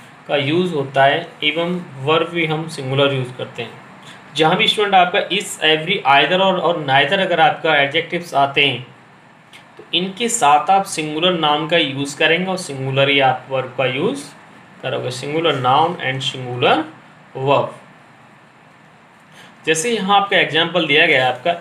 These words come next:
each student get a prize। तो student यहाँ बताया कि जो each था यानी each student ने क्या किया, उसको prize यानी उसको इनाम दिया गया। Every seat was occupied यानी कि प्रत्येक seat को क्या था student, उसको अधिकार कर लिया गया था।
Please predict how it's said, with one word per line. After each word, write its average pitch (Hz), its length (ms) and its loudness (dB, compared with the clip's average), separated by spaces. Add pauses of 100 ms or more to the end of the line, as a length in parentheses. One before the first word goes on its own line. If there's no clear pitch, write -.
each 202 240 -10 (120)
student 156 440 -2
get 151 260 2
a 170 140 -4
prize। 123 340 -2 (680)
तो - 240 -10
student 226 320 -2
यहाँ 185 260 -2
बताया 165 400 4
कि 196 120 -6 (160)
जो 170 100 -2 (160)
each 180 200 -6 (100)
था 165 80 2
यानी 170 300 0
each 165 240 -14
student 160 300 -6
ने 165 60 -2
क्या 147 220 0
किया, 151 240 0 (480)
उसको 175 280 -4 (100)
prize 135 420 2
यानी 143 220 0
उसको 165 260 -4
इनाम 170 460 0 (100)
दिया 156 300 4
गया। 113 220 -4 (1200)
Every 190 340 2
seat 170 420 -2
was 147 420 2 (140)
occupied 131 480 -4
यानी 175 200 0
कि 196 60 -8
प्रत्येक 170 340 -6
seat 143 240 -10
को 151 100 -8
क्या 139 220 0
था 131 180 -4
student, 156 440 -2
उसको 165 420 -4 (440)
अधिकार 175 460 2
कर 180 80 2
लिया 139 260 4
गया 123 200 -2
था। 160 220 0